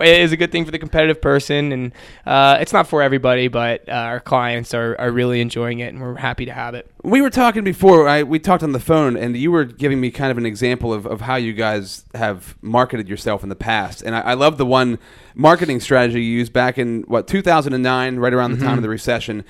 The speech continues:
Speaker 2: You guys had the Give Back Initiative, and you said this was the best piece of marketing you ever did because it was a win-win kind of situation.
Speaker 1: Yeah.
Speaker 2: And you guys are still doing that today, correct? The Give Back
Speaker 1: Absolutely.
Speaker 2: Initiative? What's
Speaker 1: Mm-hmm.
Speaker 2: that all about?
Speaker 1: Cool. Yeah.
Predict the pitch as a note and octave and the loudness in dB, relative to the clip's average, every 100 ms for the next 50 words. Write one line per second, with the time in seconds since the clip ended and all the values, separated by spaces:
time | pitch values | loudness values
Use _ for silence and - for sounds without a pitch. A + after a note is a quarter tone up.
0 | - - C3 C#3 B2+ B2+ A#2 G2 B2+ C3+ | -16 -4 2 2 4 0 0 0 0 2
1 | A2+ B2 A#2+ A2 G2 - F2+ C#2 - A2 | 0 0 0 -6 -8 -10 -12 -14 -8 -4
2 | B2 C3+ B2 B2 A#2+ G#2 G#2+ A#2+ A#2 - | -2 0 -2 -4 -6 -6 -4 -2 -2 -6
3 | - - _ - - C3+ A#2+ A#2 B2 A#2 | -20 -20 _ -12 -4 -2 -2 0 0 0
4 | A2 A2 A2 F#2+ F#2+ A#2+ G#2 G2 G#2+ G2+ | -4 -2 -4 -4 -2 -2 -2 -6 -6 -6
5 | F#2+ G2 F#2 G#2 G#2 B2+ G#2+ A2+ A2 G#2+ | -4 -6 -4 -4 -2 -2 -2 -4 -4 -6
6 | A2 G2+ - G2 F#2 G#2 G#2 F2+ F2 _ | -10 -12 -12 -12 -8 -6 -6 -10 -18 _
7 | _ - B2+ B2+ A#2+ D3 D#3+ C3+ G3+ F3 | _ -10 -6 -4 0 2 2 2 4 6
8 | D#3+ D3 C#3 - C#3+ G#3 A#2+ - A#2 C3+ | 6 2 0 -2 2 2 2 -2 0 0
9 | - - A#2 C3 B2+ C#3+ C#3 C3+ C#3+ - | -4 -14 -4 0 2 2 2 0 -2 -2
10 | E3 E3 - - G#3+ A#2+ D#3+ C#3+ G#2 F2+ | -6 -6 -12 -2 -2 2 2 2 0 -4
11 | D#2 C2 - _ _ - - D#4 A#2+ B2+ | -10 -12 -18 _ _ -4 2 2 0 -4
12 | F#3 C#4 B2 | -2 0 0